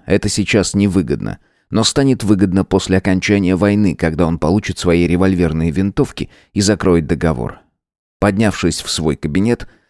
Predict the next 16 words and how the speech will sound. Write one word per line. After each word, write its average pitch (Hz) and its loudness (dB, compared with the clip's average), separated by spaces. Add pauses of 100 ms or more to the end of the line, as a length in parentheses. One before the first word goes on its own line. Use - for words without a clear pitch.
(140)
Таргус 127 2
засел 87 0
за 78 -4
бумаги 98 0
и 101 0
думал. 65 -8 (460)
Оставалось 139 0 (140)
в - -18
пассивном 101 2
режиме 98 2
проверять 90 2
зацепки 92 -2 (260)
и 98 2
ждать 117 0
следующего 101 0
удара. 76 -2